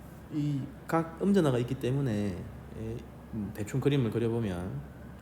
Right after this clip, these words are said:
일은 작고 이는 좀 더 크고 삼 번은 좀 더 크고 뭐 요런 식으로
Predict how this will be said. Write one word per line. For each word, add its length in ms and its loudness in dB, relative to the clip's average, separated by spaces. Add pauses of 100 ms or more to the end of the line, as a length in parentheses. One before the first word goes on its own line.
(140)
일은 400 0
작고 420 -6 (800)
이는 340 -2
좀 160 -4
더 160 -4
크고 360 -4 (460)
삼 220 -6
번은 380 -2
좀 140 -6
더 120 -4
크고 340 -4 (480)
뭐 200 -2
요런 220 6
식으로 520 2